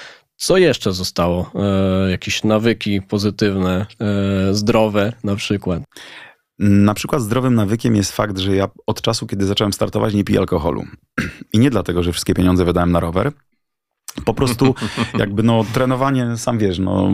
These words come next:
Speaker 2: alkohol nie sprzyja i przez te dwa lata jakby nie, nie dotknąłem alkoholu ze względu na to, że chciałem jakiś tam sobie założony czas, y, zrobić i to się udało. Natomiast ja do tego alkoholu nie wróciłem, więc w zasadzie od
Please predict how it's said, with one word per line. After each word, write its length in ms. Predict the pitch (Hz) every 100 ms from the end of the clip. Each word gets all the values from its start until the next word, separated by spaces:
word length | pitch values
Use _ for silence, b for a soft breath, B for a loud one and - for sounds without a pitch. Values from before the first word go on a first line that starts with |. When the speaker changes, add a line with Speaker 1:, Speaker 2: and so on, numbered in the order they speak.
| 101
Speaker 2:
alkohol 480 | 104 104 123 113 113
nie 100 | 110
sprzyja 500 | 107 - 107 104 107
i 240 | 107 104 98
przez 280 | - 104
te 100 | -
dwa 180 | 98 107
lata 260 | 110 110 110
jakby 260 | 104 95
nie, 140 | 104 104
nie 160 | - 110
dotknąłem 460 | 110 - 123 107 101
alkoholu 720 | 95 101 - 98 92 95 90
ze 120 | 92
względu 380 | 87 95 95 92
na 100 | 95
to, 140 | 95
że 100 | 87
chciałem 260 | 90 101 92
jakiś 220 | 85 87
tam 160 | 92 90
sobie 300 | 95 90 87
założony 760 | 92 98 95 98 98 101 95
czas, 400 | - 92 - -
y, 160 | 95 92 95 95 95 98 104 104
zrobić 540 | 98 98 98 165 - -
i 100 | -
to 100 | 104
się 140 | -
udało. 400 | 101 92 87 147 196 B B B B B 110
Natomiast 300 | 131 170 196
ja 60 |
do 100 | 175
tego 180 | 170 -
alkoholu 280 | 180 196 208
nie 100 | 190
wróciłem, 420 | 202 - 92 85
więc 140 | 85
w 40 | 90
zasadzie 360 | 104 104 107
od 140 | 98